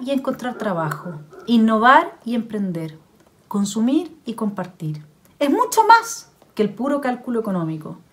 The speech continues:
Debajo de ella hay una piel profunda que la derecha no suele ver, quedándose solo en su epi-, en su epidermis". Ojalá no nos sigamos quedando en nuestra epidermis.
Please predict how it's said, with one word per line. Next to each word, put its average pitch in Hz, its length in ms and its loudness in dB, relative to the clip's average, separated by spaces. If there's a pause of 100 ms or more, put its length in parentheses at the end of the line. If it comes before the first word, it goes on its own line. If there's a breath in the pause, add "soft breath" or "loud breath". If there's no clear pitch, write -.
(440 loud breath)
Debajo 320 460 6
de 339 180 0
ella 359 360 0
hay 269 140 0
una 277 180 -2
piel 277 140 -2
profunda 214 800 -2 (680 loud breath)
que 214 80 4
la 220 140 8
derecha 302 680 4
no 240 240 0
suele 311 280 -2
ver, 247 360 0 (120)
quedándose 254 480 4
solo 262 460 -4
en 220 140 -4
su 214 140 -4
epi-, 190 240 -6 (140)
en 214 160 0
su 220 140 -2
epidermis". 180 880 -2 (840 loud breath)
Ojalá 330 600 4
no 294 160 4
nos 349 120 2
sigamos 320 360 2
quedando 302 420 2
en 190 60 0
nuestra 185 260 -2
epidermis. 170 800 -6